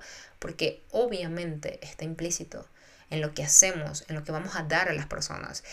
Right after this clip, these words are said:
El dinero es abundancia y el dinero nos permite a nosotros ser no solamente más abundantes, sino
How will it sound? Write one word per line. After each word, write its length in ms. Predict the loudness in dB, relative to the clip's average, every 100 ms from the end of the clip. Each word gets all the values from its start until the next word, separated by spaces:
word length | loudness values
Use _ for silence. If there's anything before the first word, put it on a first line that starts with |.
| -14 -6
El 80 | -4
dinero 240 | -2 -2
es 60 | -2
abundancia 760 | -2 -2 2 2 4 4 4 2
y 100 | 0
el 80 | 0
dinero 400 | 0 0 0 -4 -12 -10
nos 240 | -6 -4 -2
permite 680 | 0 0 0 -2 -4 -4
a 80 | -4
nosotros 840 | -4 -4 0 -2 -2 -4 0 -2 -4 -20 -20 2
ser 440 | 8 8 6 0 -6
no 100 | -4
solamente 320 | -2 0 -2
más 160 | -4 -2
abundantes, 640 | -2 -2 -2 -4 -4 0
sino 540 | 0 0 -2 -2 -6